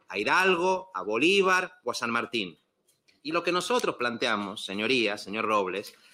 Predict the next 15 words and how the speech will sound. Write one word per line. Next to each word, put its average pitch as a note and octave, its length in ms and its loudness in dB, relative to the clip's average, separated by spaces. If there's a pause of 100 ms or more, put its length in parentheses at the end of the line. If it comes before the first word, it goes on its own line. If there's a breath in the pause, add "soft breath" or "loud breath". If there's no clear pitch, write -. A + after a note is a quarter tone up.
es E3 140 0
que E3+ 100 2
si C#3+ 180 2
no G#3+ 180 6
son G3 320 2
de D3+ 100 0
recibo A2+ 720 -2 (100)
las G#2 140 -4
versiones B2+ 560 -2
más B2 220 -4
toscas C3 420 0
de G2+ 80 -4
la G2+ 80 -4
leyenda B2+ 380 -2
negra, B2 480 0